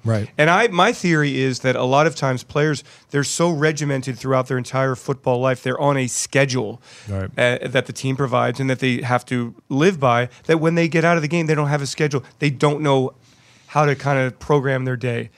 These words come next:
Speaker 1: Right.
Speaker 2: Any validity to that?
Speaker 1: Um, there's a lot of validity to that. Uh, and, uh, you know,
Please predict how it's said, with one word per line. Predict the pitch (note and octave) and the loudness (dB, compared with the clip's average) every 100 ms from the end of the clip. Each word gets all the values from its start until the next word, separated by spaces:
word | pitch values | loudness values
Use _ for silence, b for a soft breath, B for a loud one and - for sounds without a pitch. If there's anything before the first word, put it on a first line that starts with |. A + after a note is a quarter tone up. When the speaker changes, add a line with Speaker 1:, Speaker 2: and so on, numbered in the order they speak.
| - | -4
Speaker 1:
Right. | G#2+ | 0
Speaker 2:
Any | D#3 | 2
validity | E3 E3 E3 F3 E3+ | 2 2 2 2 0
to | E3 | 0
that? | E3 A3 - | 0 -2 -2
Speaker 1:
Um, | C#3+ C3+ B2+ C3 | 0 2 2 -2
there's | - A2+ | -4 0
a | A#2 | 2
lot | A2+ | 2
of | B2 | 0
validity | A#2 A2 G#2 G2+ | 0 0 -2 -2
to | G#2+ | -2
that. | A2 G#2 A2+ - | -2 -2 -8 -10
Uh, | F3 | -2
and, | A#2+ A#2 A2+ A#2+ - | 0 2 0 -2 -6
uh, | G3 B B - | -14 B B -2
you | |
know, | C#3 B2+ | 0 0